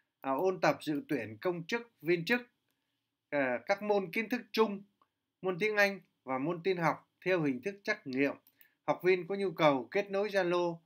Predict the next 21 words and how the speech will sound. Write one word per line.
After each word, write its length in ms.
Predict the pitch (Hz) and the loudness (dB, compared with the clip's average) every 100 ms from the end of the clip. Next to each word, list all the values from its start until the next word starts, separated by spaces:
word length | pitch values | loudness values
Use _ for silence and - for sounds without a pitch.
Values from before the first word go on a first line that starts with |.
| _ _ _ | _ _ _
hoặc 120 | 143 139 | -4 0
gọi 160 | 139 131 | 0 2
điện 280 | 143 123 135 | 0 -2 -4
cho 60 | 165 | -6
thầy 140 | 160 131 | -4 -2
giáo 240 | 139 180 - | 0 0 -4
Thạc 160 | 147 | -8
sĩ 180 | - 143 | -6 -4
Lê 160 | 170 165 | -4 -4
Văn 200 | 165 143 | -6 -2
Quang 340 | 165 160 156 | 0 0 -2
theo 140 | 165 156 | -6 -4
một 260 | 151 131 | -4 -6
trong 180 | - 156 | -6 -6
hai 180 | 156 151 | -4 -4
số 220 | 165 180 | -4 -6
hiển 200 | 160 120 | -6 -6
thị 200 | 139 113 113 | -6 -6 -6
trên 160 | 151 | -6
màn 160 | 147 127 | -4 -2
hình, 240 | 135 117 | -2 -2